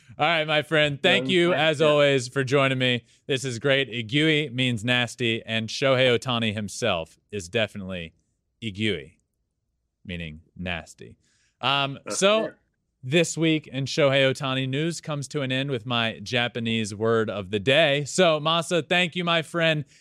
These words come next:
Speaker 1: And that does it with this week's This Week in Shohei Ohtani News.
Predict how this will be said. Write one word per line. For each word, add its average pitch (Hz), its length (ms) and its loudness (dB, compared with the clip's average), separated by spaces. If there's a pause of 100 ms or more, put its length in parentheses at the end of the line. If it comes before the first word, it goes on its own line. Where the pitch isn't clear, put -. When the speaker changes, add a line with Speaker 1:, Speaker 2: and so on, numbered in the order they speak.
(120)
Speaker 1:
And 147 320 0
that 170 380 0
does 190 240 2
it 190 220 0 (200)
with 127 320 -2
this 226 300 2
week's 233 500 0 (360)
This 135 320 -2
Week 143 340 -2
in 117 140 -6
Shohei 131 540 2
Ohtani 139 340 -4
News. - 440 -8